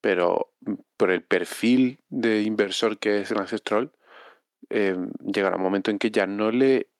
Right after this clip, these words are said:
no, no se esté divirtiendo o no le sea rentable y, y no va a cerrar el equipo porque eso le va a costar el dinero. Lo venderá a quien sea, a quien esté interesado en entrar, como él, igual que él lo compró. Quiero decir, esto, esto son negocios y ya está.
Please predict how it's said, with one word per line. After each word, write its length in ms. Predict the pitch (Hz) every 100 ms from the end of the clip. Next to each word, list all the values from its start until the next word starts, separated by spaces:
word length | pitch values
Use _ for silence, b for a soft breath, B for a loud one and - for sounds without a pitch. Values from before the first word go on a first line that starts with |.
| _
no, 380 | - - - -
no 300 | - 101 110
se 140 | 110 -
esté 200 | - 117
divirtiendo 600 | 110 110 - 131 143 123
o 220 | - 104
no 160 | 90 90
le 120 | 92
sea 200 | - 98
rentable 540 | 90 90 104 120 165 - B B B B _
y, 440 | 98 90 87 87
y 280 | - - - -
no 180 | 95 92
va 80 | 127
a 40 |
cerrar 300 | - 139 107
el 140 | 95
equipo 320 | 92 - 160 131
porque 200 | 104 95
eso 100 | 110
le 60 | 113
va 60 |
a 20 |
costar 240 | 117 - 107
el 80 | 92
dinero. 360 | 101 156 107 b b b _ _ -
Lo 120 | 92
venderá 580 | 90 85 85 123 151 -
a 100 | -
quien 200 | - 90
sea, 280 | - 139 123
a 40 | 92
quien 240 | 107 87
esté 180 | 90 -
interesado 360 | 98 113 113 92
en 60 |
entrar, 360 | 85 131 143 - b b
como 220 | - 92 92
él, 180 | 98 101
igual 280 | 101 98 98
que 100 | 110
él 60 |
lo 80 | 110
compró. 460 | 98 82 - 131 -
Quiero 160 | - -
decir, 180 | - 90
esto, 340 | - 95 92 B B B B
esto 340 | - 104 92 - - -
son 220 | - 101
negocios 520 | 90 104 120 - - -
y 180 | - 92
ya 100 | 87
está. 260 | - 101